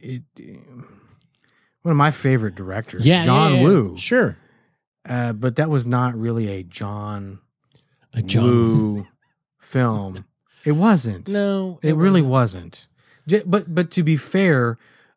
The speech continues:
Speaker 1: uh, m-, the first Mission Impossible was not what I would consider a traditional Brian De Palma
Speaker 2: No, it wouldn't.
Speaker 1: film. And so I think maybe all of this, uh, okay, so we got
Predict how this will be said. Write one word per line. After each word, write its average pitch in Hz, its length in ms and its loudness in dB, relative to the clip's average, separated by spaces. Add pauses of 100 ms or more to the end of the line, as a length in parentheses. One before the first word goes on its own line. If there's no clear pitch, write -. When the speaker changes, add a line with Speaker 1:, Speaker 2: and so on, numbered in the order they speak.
Speaker 1:
uh, 113 320 0
m-, 135 260 -4
the 123 240 -4
first 151 460 2
Mission 131 300 2
Impossible 110 800 -2
was 101 220 -4
not 117 260 4
what 107 120 0
I 107 80 2
would 98 180 0
consider 104 460 0
a 92 120 -4
traditional 95 1000 -6 (320)
Brian 98 560 0
De 90 100 -4
Palma 90 600 -2
Speaker 2:
No, 107 280 2
it 92 40 -10
wouldn't. 85 240 -8
Speaker 1:
film. 87 460 -6 (300)
And 123 140 0
so 156 180 4
I 151 60 4
think 190 260 0
maybe 147 680 2 (460)
all 147 280 4
of 117 340 0
this, 123 640 2
uh, 117 240 -6
okay, 120 220 0
so - 160 -2
we 117 100 0
got 110 260 -2